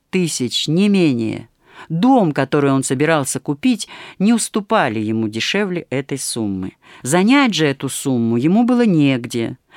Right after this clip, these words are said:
На рассрочку платежа не соглашались. Оставалось только одно — жениться на деньгах, что он и делал. Маруся же в его желании опутать себя узами Гименея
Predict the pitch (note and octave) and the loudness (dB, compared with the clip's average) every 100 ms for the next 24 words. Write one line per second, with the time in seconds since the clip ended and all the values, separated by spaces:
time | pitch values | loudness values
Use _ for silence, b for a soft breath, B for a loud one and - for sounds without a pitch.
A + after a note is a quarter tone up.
0 | B B F3 F#3 F#3 C4 D4 C4+ - C#3 | B B 2 2 2 2 2 0 -4 -6
1 | B2 - A#2 A2 G#2 D#3 A#3 A3+ G#3+ G#3 | -6 -6 -6 -4 -2 0 0 0 0 -2
2 | - C3+ B2 A#2+ A#2+ - - B B G3+ | -2 -4 -4 -6 -8 -14 -20 B B -4
3 | - A#3+ D4 D4+ C4+ - C4 B3+ A3+ G3+ | 0 2 4 4 2 0 -2 0 -2 0
4 | F3+ A3 G#3+ _ _ _ _ C3 E3 A#3+ | 2 0 -2 _ _ _ _ -2 2 4
5 | D4 - - A#2 A#2 A2+ A2 G2 - - | 4 2 -2 0 0 2 0 0 -6 -16
6 | - _ b b - D4 C#4+ G#3+ F3 G2+ | -20 _ b b -4 0 0 0 -2 -2
7 | G#2 G2+ G2 A2+ _ _ B B B C3+ | -4 -4 -8 -12 _ _ B B B 2
8 | C#3 A3+ D#4 C#4 E3+ B2+ A#2 A#2 B2 C3 | 2 4 4 4 0 0 -2 0 0 0
9 | B2 C3 C#3+ C#3+ B2 A2+ A#2+ A#2+ E3+ F3 | 0 0 2 2 0 -2 -4 -8 -6 -6
10 | C3 - B2+ C3 B2+ - D3 A#2+ A#2 A2+ | -6 -6 -4 -2 -4 -4 -4 -2 -2 -2
11 | G#2+ A2+ A2+ C3+ A#3+ B3 B2 G2 | -2 -2 0 0 0 0 -2 -6